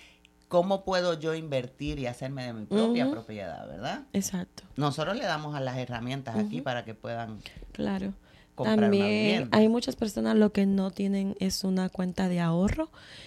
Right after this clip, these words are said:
Speaker 2: y entonces, eh, yo visualizo su expediente,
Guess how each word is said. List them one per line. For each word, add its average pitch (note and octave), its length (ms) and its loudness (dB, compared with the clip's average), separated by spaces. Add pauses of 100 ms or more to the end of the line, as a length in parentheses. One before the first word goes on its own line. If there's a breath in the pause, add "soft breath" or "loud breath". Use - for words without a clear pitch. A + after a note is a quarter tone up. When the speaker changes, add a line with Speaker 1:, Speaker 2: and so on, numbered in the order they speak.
(140 loud breath)
Speaker 2:
y G#3 160 6
entonces, F#3 1000 4
eh, E3+ 540 4 (340)
yo G3+ 180 12
visualizo A3 680 6
su G#3+ 160 0
expediente, G3 840 -2